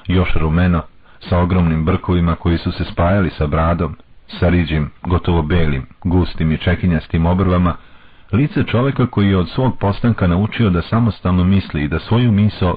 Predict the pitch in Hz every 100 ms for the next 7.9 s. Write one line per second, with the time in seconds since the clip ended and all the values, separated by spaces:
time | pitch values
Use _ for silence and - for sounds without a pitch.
0 | - 98 - 107 104 85 82 80 73 73
1 | - 80 71 65 76 65 - - - -
2 | - - - - - - - - - -
3 | - - 175 160 131 143 107 82 92 95
4 | 107 85 78 80 113 - - 123 - 62
5 | - 107 107 - 82 - 131 156 110 80
6 | 80 95 104 73 87 113 110 - 98 85
7 | 80 - 139 113 110 - 98 87